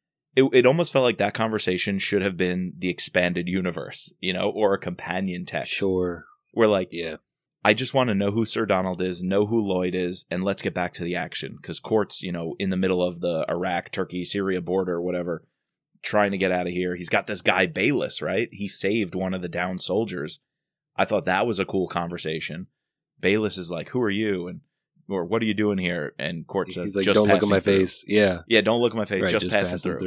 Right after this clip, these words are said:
Speaker 2: through.
Speaker 1: Like, cool
Speaker 2: Like, all
Speaker 1: lines
Speaker 2: that
Speaker 1: like
Speaker 2: stuff was
Speaker 1: that.
Speaker 2: really cool.
Speaker 1: Yeah.
Speaker 2: And it, that, like, that itself set him up. And, like, obviously, through the course of his action, we see he really is the Gray Man. And, and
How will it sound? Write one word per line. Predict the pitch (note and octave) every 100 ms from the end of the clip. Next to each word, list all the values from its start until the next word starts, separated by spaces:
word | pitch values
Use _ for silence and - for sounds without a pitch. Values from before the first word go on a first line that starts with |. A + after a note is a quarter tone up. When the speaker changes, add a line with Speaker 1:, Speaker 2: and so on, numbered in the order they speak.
| F#2 F2
Speaker 2:
through. | - _ _
Speaker 1:
Like, | B2+ D3
cool | D3 F#3+ F#3
Speaker 2:
Like, | A2+
all | - B2+
Speaker 1:
lines | C#3
Speaker 2:
that | A#2+
Speaker 1:
like | A#2
Speaker 2:
stuff |
was | G2+
Speaker 1:
that. | F2
Speaker 2:
really | G#2+
cool. | G2+ A#2 A2+ F#2 E2+ _ _
Speaker 1:
Yeah. | D#3+ A3 G3+ A#2+
Speaker 2:
And | A2
it, | - G2+
that, | -
like, | A2+ G2
that | G#2+ A2
itself | A2 - A#2 A2+ G2+ -
set | - - - G#2 G2
him | G2+ F#2
up. | G#2+ F2+ -
And, | F#2+
like, | F#2+ F2+ -
obviously, | F#2+ F#2+ - F#2 E2 -
through | G2+
the | F2
course | - F2+
of | F2
his | F2
action, | F2 F2+ E2+ E2+
we | F2
see | - F#2+ F2+ E2 _ _ _ _ _ _ _
he | -
really | F#2+ F2+ E2
is | B2 G#2
the |
Gray | - -
Man. | - - -
And, | - -
and | E2